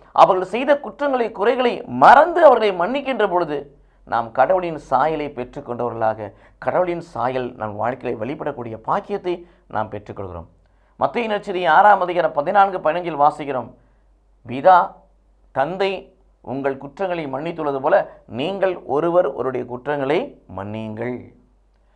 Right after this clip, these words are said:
எபேசியர் நான்காம் அதிகாரம் முப்பத்திரெண்டில் வாசிக்கிறோம்,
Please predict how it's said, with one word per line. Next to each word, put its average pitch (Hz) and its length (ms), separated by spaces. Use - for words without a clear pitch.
எபேசியர் 185 640
நான்காம் 190 460
அதிகாரம் 170 560
முப்பத்திரெண்டில் 170 640
வாசிக்கிறோம், 170 480